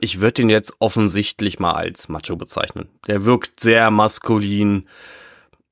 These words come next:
durchtrainiert, durchaus so durchtrainiert, dass man ein paar Adern durch die Haut sieht.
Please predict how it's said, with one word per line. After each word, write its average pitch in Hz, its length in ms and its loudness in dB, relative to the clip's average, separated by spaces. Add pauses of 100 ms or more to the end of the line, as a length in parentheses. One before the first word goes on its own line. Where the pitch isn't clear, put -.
(480)
durchtrainiert, 104 1500 2
durchaus 110 420 4
so 120 100 4
durchtrainiert, 110 460 4
dass 101 120 -2
man 98 140 2
ein 92 60 -2
paar 78 160 0
Adern 104 400 4
durch 101 160 -2
die 101 120 -4
Haut 95 200 0
sieht. 104 300 -4